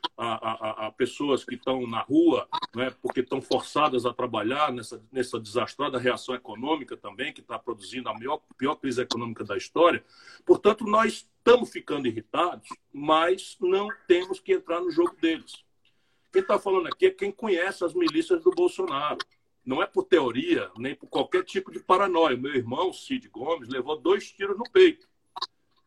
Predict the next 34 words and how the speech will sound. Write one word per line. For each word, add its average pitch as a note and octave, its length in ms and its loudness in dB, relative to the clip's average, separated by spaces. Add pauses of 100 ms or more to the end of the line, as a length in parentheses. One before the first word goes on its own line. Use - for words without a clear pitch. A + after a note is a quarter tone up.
(100)
enfrentando F3 880 2
a F#4 100 0
milícia F4 480 -4
do - 80 -8
Bolsonaro. D#3+ 760 -2
Jovens F#3+ 680 -8 (100)
hiper - 480 -4 (240)
excitados - 840 -4 (360)
pelo D3 200 -2
filho F#3+ 320 -2
do D3+ 100 -4
Bolsonaro, C#3+ 720 -2
que D3 120 -4
entrou B2+ 280 -2
aqui B2 180 -10
pra B2 140 -8
fazer A2+ 240 -6
esse - 180 -8
serviço, B2 560 -2
o C3+ 40 -4
Moro E3+ 380 10
desceu C3 360 -6
aqui A#2 240 -12
pra B2+ 100 -10
fazer A#2+ 280 -6
esse A2+ 120 -2
serviço, C#3 500 -6 (280)
o C3 80 -10
comandante E3+ 640 4
da D3+ 100 -2
Guarda C#3+ 300 -6
Nacional C3 580 -8
veio D3+ 220 -2
aqui F3 400 -4